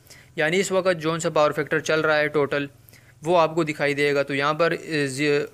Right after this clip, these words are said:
बदल, बदल रहा है, ले-, अभी चेंज हो रहा है, ज़ीरो पॉइंट इक्यासी, सतहत्तर और इस तरह नब्बे तक जाता है। तो ये उन्नीसवें नंबर पर भी पावर फैक्टर दिखाई देगा आपको।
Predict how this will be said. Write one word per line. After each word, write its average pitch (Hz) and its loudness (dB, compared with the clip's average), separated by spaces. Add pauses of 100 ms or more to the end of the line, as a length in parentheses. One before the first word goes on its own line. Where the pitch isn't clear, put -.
(440)
बदल, 143 0
बदल 147 0
रहा 143 2
है, 143 0
ले-, 139 -4 (560)
अभी 147 -2
चेंज 156 0
हो 143 4
रहा 139 2
है, 139 -2 (260)
ज़ीरो 156 0
पॉइंट 151 0
इक्यासी, 143 0
सतहत्तर 143 -2 (560)
और 147 2
इस 139 -2
तरह 151 2
नब्बे 143 0
तक 143 0
जाता 135 0
है। 139 -2 (1500)
तो 156 -2
ये 175 4
उन्नीसवें 180 0
नंबर 170 2
पर 160 2
भी 165 2
पावर 151 4
फैक्टर 143 -2
दिखाई 139 0
देगा 139 2
आपको। 139 -2